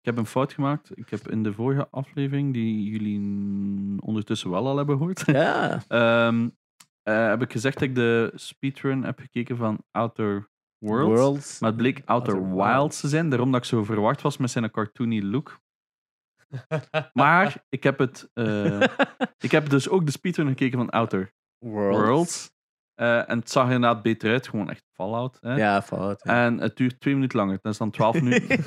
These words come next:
Speaker 1: in de plek van tien minuten.
Speaker 2: Ja,
Speaker 1: Maar
Speaker 2: dus,
Speaker 1: en,
Speaker 2: ja.
Speaker 1: en, eh, ook, ook van I G N, superleuk dat die developers
Speaker 2: Ja.
Speaker 1: commentary geven. Als je daar tijd voor wilt maken, superleuk als
Speaker 2: Ja,
Speaker 1: je dat
Speaker 2: het is,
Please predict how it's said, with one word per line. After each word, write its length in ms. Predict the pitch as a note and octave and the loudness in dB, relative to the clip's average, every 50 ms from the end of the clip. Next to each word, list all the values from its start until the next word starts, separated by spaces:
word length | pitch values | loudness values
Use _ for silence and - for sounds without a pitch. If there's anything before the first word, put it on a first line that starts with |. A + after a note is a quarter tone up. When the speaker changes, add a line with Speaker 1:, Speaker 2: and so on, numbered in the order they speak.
| B2 B2+ - | 0 0 0
Speaker 1:
in 60 | - | 0
de 60 | A#2 | -4
plek 180 | - - A2+ - | -2 -2 -4 -2
van 140 | - A2+ G2+ | -2 -6 -4
tien 140 | - A2 G2+ | -2 -2 0
minuten. 240 | G2 G2 F#2+ - - - - _ _ _ _ _ _ _ _ _ | 0 -2 -2 -4 -8 -16 -20 _ _ _ _ _ _ _ _ _
Speaker 2:
Ja, 460 | - C#3+ C#3 D3 D3+ D#3 D#3 D#3 C#3+ - | -8 -4 0 2 2 2 2 0 -2 -4
Speaker 1:
Maar 380 | - E3+ D3 C3+ C#3 D3 D#3 D#3+ | -8 -4 0 2 4 4 4 4
Speaker 2:
dus, 240 | D#3 D#3 - - | 2 0 -4 -8
Speaker 1:
en, 80 | - A#2 | -10 -8
Speaker 2:
ja. 60 | A2 | 0
Speaker 1:
en, 220 | G#2 C#3 C#3+ D3 - | 2 2 2 2 -2
eh, 80 | A2 - - | -6 -6 -2
ook, 240 | - D#3+ D#3 - - | -2 -2 -2 -2 -4
ook 200 | - D#3 D#3 - | -2 -2 -2 0
van 180 | - D#3 C#3+ C#3 | 0 2 2 2
I 40 | C3+ A#2+ | 2 2
G 40 | |
N, 280 | C3+ C3+ C#3 C#3 C#3 C3 | 2 0 2 2 0 -2
superleuk 540 | - - - D3+ - C3+ A#2+ A#2 A#2+ C3+ C3 | -4 -2 -4 -2 -2 0 0 2 2 2 2
dat 140 | C#3 B2+ - | 0 0 0
die 220 | B2+ A#2 A#2 A#2 | 0 0 0 0
developers 480 | A2 A2 G2 A#2 G#2+ G2+ G2+ G#2 G#2 G2 | 0 -2 0 2 2 2 2 2 0 0
Speaker 2:
Ja. 60 | G2+ | -2
Speaker 1:
commentary 420 | - C3 B2+ B2+ B2 C3+ B2+ B2+ A#2+ | -2 -2 -2 -2 -2 -2 -2 -2 -2
geven. 200 | B2 B2+ B2+ A#2+ | -2 -2 -2 -2
Als 220 | - A#2 A#2 - | -2 -4 -4 -2
je 200 | - B2+ A#2 A2 - - - _ _ _ _ | -2 -2 -2 -2 -4 -10 -20 _ _ _ _
daar 160 | - A2 - | -12 -12 -6
tijd 220 | - B2 B2+ B2+ | -4 -4 -4 -2
voor 100 | - C3+ B2+ | 0 0 0
wilt 140 | B2+ B2+ - | 0 0 0
maken, 300 | A#2+ B2+ C3 C3 - _ | 0 0 0 -2 -4 _
superleuk 560 | - - - - D#3 C3+ C#3+ B2+ B2 A#2 - _ _ _ _ - A2+ A2 A#2 C3 - - | -12 -10 -6 -6 -4 -2 -2 -2 -2 -2 -2 _ _ _ _ -4 -2 0 0 0 0 0
als 120 | F#2 C3 | 0 2
Speaker 2:
Ja, 100 | E3+ G#3+ | 4 4
Speaker 1:
je 60 | C4 | 4
dat 20 | |
Speaker 2:
het 0 | |
is, 20 | A3+ | 4